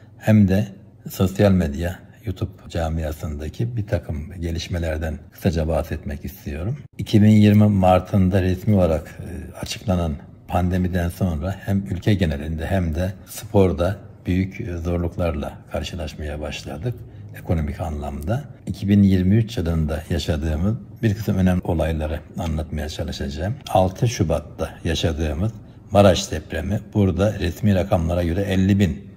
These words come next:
civarında yurttaşımız hayatını kaybetti ve yüz binlerce insan evlerinden, e, oldu. Yaşamını kaybedenlerin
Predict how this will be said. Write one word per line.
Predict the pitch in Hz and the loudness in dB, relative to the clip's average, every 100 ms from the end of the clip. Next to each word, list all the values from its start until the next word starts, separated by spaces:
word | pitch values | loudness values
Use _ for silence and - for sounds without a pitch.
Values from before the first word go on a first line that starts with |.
| - - - | -20 -20 -18
civarında | - 85 82 80 80 | -4 0 0 0 -2
yurttaşımız | 80 - 82 - 73 78 - - - - - - | -4 -6 -8 -6 -6 -8 -12 -20 -20 -20 -20 -6
hayatını | 98 85 78 80 | 0 0 0 -6
kaybetti | 76 78 71 71 - - 117 123 - - - - | -2 -4 -4 -8 -12 -4 -4 -4 -8 -20 -12 -4
ve | |
yüz | 87 87 87 | 0 0 2
binlerce | 95 101 98 78 | 4 6 4 0
insan | 76 78 - 107 123 - - - - | -2 -4 0 0 0 -8 -20 -20 -4
evlerinden, | 98 90 87 82 80 80 78 | 0 2 2 0 -2 -2 -4
e, | 78 80 - 98 - - | -6 -10 -14 -14 -16 -6
oldu. | 85 78 78 92 110 - - | -4 -2 -4 -2 -2 -4 -4
Yaşamını | 82 90 - 101 107 101 | 2 2 4 6 6 6
kaybedenlerin | 101 92 90 90 87 85 87 | 4 4 4 2 2 2 0